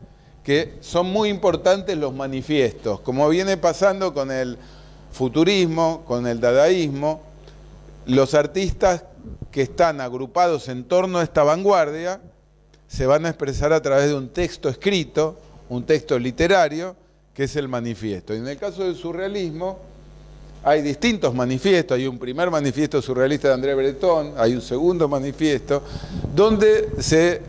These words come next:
eh, describen los aspectos comunes que tiene este grupo. La literatura pesó mucho en el movimiento surrealista. Nosotros, por supuesto, nuestro curso es de historia del arte, por lo tanto vamos a ver,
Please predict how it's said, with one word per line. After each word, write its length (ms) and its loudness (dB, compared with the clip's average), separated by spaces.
eh, 840 4
describen 500 4
los 160 2
aspectos 520 2
comunes 500 0
que 140 -2
tiene 200 -2
este 240 -2
grupo. 460 -4
La 580 4
literatura 1040 0
pesó 340 -2
mucho 560 0
en 140 -6
el 100 -4
movimiento 560 -2
surrealista. 840 0
Nosotros, 420 0
por 160 -2
supuesto, 420 0
nuestro 340 -2
curso 280 2
es 80 2
de 80 4
historia 360 2
del 180 4
arte, 360 2
por 160 -8
lo 160 -4
tanto 360 0
vamos 280 0
a 100 -2
ver, 360 2